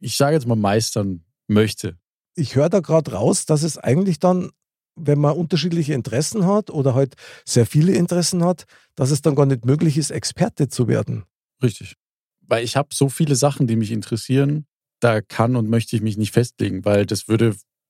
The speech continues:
Speaker 1: gehe ich davon aus, äh, automatisch dann alles andere ausschließen. Weil ich mich dann nur noch auf diese eine Sache konzentriere und alles
Speaker 2: Krass.
Speaker 1: andere muss, müsste ich dann vermutlich dafür ausblenden,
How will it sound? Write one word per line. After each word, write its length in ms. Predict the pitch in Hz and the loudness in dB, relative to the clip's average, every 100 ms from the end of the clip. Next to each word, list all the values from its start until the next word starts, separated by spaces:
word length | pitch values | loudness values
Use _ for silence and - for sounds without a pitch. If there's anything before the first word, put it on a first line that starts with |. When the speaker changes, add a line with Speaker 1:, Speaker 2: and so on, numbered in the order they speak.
| _ _ _ _ _ _ | _ _ _ _ _ _
Speaker 1:
gehe 120 | 113 | -2
ich 120 | 107 | -2
davon 260 | 107 107 101 | -2 -2 0
aus, 260 | 104 107 - | 0 0 -2
äh, 20 | |
automatisch 1080 | 95 95 98 110 104 - 107 104 104 104 - | 0 0 0 -2 -6 -2 2 2 0 -6 -4
dann 280 | 117 104 107 | -2 0 -2
alles 300 | 104 104 101 | -2 -2 0
andere 300 | 104 107 101 | 0 0 0
ausschließen. 560 | 101 - 98 82 90 - _ _ - | -2 -2 -6 -4 -6 -8 _ _ -2
Weil 120 | 110 | 0
ich 100 | 107 | 2
mich 120 | 117 - | -2 0
dann 120 | 113 | 0
nur 100 | 120 | 2
noch 120 | 120 | 2
auf 100 | 98 | -2
diese 240 | 123 120 127 | -4 -2 0
eine 200 | 107 110 | 0 0
Sache 280 | 117 113 120 | 0 -2 -4
konzentriere 560 | 127 110 110 - 123 | -4 -4 -6 -4 -2
und 80 | 123 | -2
alles 220 | - 110 | 0 0
Speaker 2:
Krass. 120 | 151 226 | 2 4
Speaker 1:
andere 220 | 151 117 | 4 2
muss, 240 | 117 117 - | 0 -4 -2
müsste 420 | 127 156 - - | 2 2 0 -6
ich 180 | 120 - | -8 -2
dann 260 | 120 113 110 _ - _ | -2 -2 -6 _ -20 _
vermutlich 540 | - 104 117 147 131 - | -2 0 2 0 -2 0
dafür 500 | 117 127 127 123 - | 0 0 -2 -2 0
ausblenden, 800 | 135 - 117 113 127 131 147 | -2 -2 0 2 2 0 -2